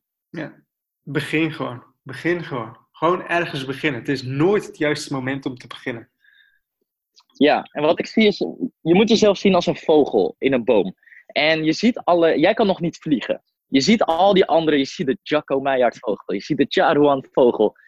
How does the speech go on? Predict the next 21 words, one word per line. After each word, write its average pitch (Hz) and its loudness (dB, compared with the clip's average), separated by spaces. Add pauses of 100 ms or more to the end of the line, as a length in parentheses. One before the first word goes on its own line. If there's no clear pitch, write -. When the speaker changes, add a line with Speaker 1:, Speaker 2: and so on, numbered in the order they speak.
(140)
Speaker 2:
En 151 -2
die 175 4
zeggen, 170 0
die 196 4
vliegen 226 4
rond 185 2
en - -12
je 147 -6
ziet - -10
ze 175 -12
fladderen. 147 -4 (300)
En 139 -2
ze 147 -6
zeggen - 0
tegen 175 2
jou, 156 4
ja, 135 2
jij 175 0
kan 190 -6
ook 160 -2
vliegen. 123 -6